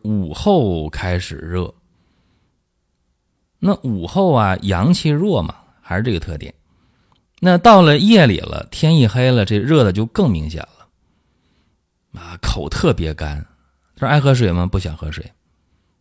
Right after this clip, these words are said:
天黑了想睡觉吗？不想睡，心特别烦。甚至呢，会说胡话，时有沾语。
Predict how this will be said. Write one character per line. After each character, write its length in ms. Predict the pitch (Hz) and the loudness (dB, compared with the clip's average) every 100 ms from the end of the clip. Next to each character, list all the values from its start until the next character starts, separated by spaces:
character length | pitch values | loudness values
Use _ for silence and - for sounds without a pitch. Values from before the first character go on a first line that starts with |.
| _ _ _ | _ _ _
天 220 | - 147 | 2 2
黑 180 | 143 143 | 4 4
了 100 | 139 | 4
想 200 | 117 101 | 2 0
睡 120 | 127 | 2
觉 220 | 123 120 | 2 4
吗？ 300 | 107 92 98 - _ _ - | 2 0 -4 -8 _ _ -8
不 80 | |
想 200 | 98 78 | -8 -8
睡， 160 | - 80 | -10 -10
心 180 | - 117 | -4 -2
特 120 | 127 117 | -2 -2
别 140 | 117 | -4
烦。 420 | - 78 73 95 - _ _ _ _ _ _ _ _ - | -4 -10 -8 -8 -10 _ _ _ _ _ _ _ _ -4
甚 200 | 143 127 | 0 4
至 100 | 123 | 4
呢， 120 | 113 | 2
会 340 | 107 110 98 95 _ _ | 2 0 0 -4 _ _
说 320 | - - 110 104 | -10 -2 0 0
胡 300 | 78 76 90 | -4 -10 -6
话， 320 | 113 92 - | -4 -6 -8
时 380 | - - 98 143 | -8 -6 -2 0
有 200 | 127 - | 0 -4
沾 280 | - 85 82 | -6 -6 -6
语。 220 | 76 | -8